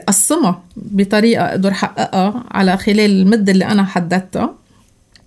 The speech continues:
راجع أهدافي كل فترة والتانية، شوف شو عم بيصير معي، ليش عم بقدر عم بشتغلها، ليش عم بأخر، ليش مش عم بعملها على الوقت.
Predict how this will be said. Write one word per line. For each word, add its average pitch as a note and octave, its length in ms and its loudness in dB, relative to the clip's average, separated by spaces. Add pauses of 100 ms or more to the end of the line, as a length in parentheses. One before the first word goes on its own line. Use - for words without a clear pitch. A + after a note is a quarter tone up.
(540)
راجع C4 420 2
أهدافي B3 280 2
كل G#3 160 -2
فترة A3 280 -2
والتانية، F#3+ 380 2
شوف G#3+ 280 -4
شو A3+ 80 -4
عم G#3+ 140 2
بيصير G3+ 300 0
معي، G3+ 300 2
ليش G3 220 0
عم G3 100 4
بقدر F#3+ 340 0
عم F3+ 140 -4
بشتغلها، F#3+ 520 0
ليش F#3+ 200 0
عم G3 100 4
بأخر، - 360 -2
ليش F#3+ 240 0
مش F#3+ 140 0
عم F#3 120 2
بعملها F#3 340 2
على F3+ 120 0
الوقت. G3 360 -4